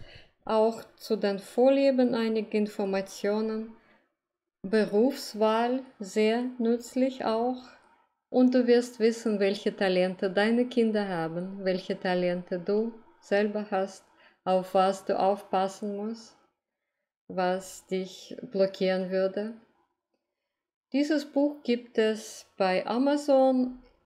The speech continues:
als Kindle-Version oder als Print-Version, gedrucktes Buch. Auf meiner Seite gibt es dieses Buch als P D F. Der Preis ist der gleiche, also kannst du dich eigentlich entscheiden.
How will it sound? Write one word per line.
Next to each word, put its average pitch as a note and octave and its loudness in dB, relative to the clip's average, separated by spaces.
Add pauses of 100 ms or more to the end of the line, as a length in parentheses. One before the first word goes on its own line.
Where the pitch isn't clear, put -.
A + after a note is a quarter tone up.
(240)
als G3 -6
Kindle-Version C4+ 2
oder F3+ -2
als E3+ -6
Print-Version, B3+ 0
gedrucktes B3 -2
Buch. D4+ -6 (640)
Auf G3 -2
meiner B3+ 2
Seite C4 -2
gibt A3 -6
es G#3 -4
dieses G3 -6
Buch F#3+ -6
als F3 -6 (300)
P F#3+ -2
D F#3 -2
F. D#3 -4 (1000)
Der G#3+ 2
Preis A#3+ 0
ist A3+ -4
der F3+ 0
gleiche, D#3+ -6 (320)
also F3+ -4
kannst F3 -8
du E3+ -6
dich E3 -10 (100)
eigentlich E3 -8
entscheiden. G#3 -6